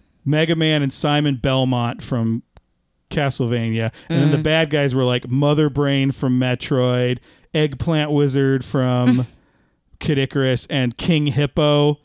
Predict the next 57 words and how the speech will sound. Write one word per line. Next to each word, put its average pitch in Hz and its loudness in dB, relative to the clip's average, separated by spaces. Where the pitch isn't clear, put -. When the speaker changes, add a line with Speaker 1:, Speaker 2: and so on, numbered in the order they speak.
Speaker 1:
from 131 2
Speaker 2:
Mm. - -14
Speaker 1:
Punch-Out. 151 -2
Like, 196 2
it 233 4
was 214 4
just, 214 -2
and 208 -2
they'd 180 2
go 175 2
into 175 -2
different 165 -2
worlds, 156 2
and 147 -4
Donkey 165 0
Kong 180 0
was, 160 0
like, 156 0
a 165 0
big 143 -2
antagonist 147 0
'cause 143 -4
he 147 0
was 135 0
like, 123 -2
he 160 2
was 160 2
like 160 -6
King 160 -2
Kong. 120 -2
Speaker 2:
Yeah. 170 0
Speaker 1:
He 160 0
wasn't 165 2
mean, 160 0
but 151 0
if 135 -4
they 151 0
had 151 0
to 143 0
go 143 2
through 139 -4
Kong 147 0
Land 127 0
for 143 -2
whatever 127 0
reason, 127 0
he'd 127 2
be, - 2
Speaker 2:
Mm-hmm. 123 2
Speaker 1:
like, 120 -2
giant 120 -4
chasing 143 -2
Speaker 2:
Yeah. 160 2
Speaker 1:
after. 170 -2
Great 131 -2
show. 113 -6
Anyway, 151 0